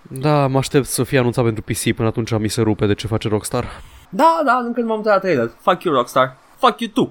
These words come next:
Speaker 1: Dacă nu-ți pasă
Speaker 2: E
Speaker 1: de mine, nu-mi pasă nici mie de tine. Boom! Big
Speaker 2: Ha!
Speaker 1: Shack.
Speaker 2: Hey,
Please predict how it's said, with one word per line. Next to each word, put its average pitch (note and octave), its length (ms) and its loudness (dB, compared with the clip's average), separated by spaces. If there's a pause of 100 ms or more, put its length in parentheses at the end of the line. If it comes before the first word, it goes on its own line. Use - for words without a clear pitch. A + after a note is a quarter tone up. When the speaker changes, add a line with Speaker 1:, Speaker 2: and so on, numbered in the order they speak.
Speaker 1:
Dacă B2+ 260 0
nu-ți C3+ 180 0
pasă F#3+ 200 6
Speaker 2:
E B3+ 40 6
Speaker 1:
de B2 100 2
mine, C#3+ 180 6
nu-mi D3 160 4
pasă C#3 220 4
nici D#3 200 2
mie F3 140 8
de C#3 120 6
tine. C3+ 280 4
Boom! D3 380 6 (200)
Big F3+ 100 10
Speaker 2:
Ha! F#3 140 12
Speaker 1:
Shack. - 400 2 (180)
Speaker 2:
Hey, A3 380 6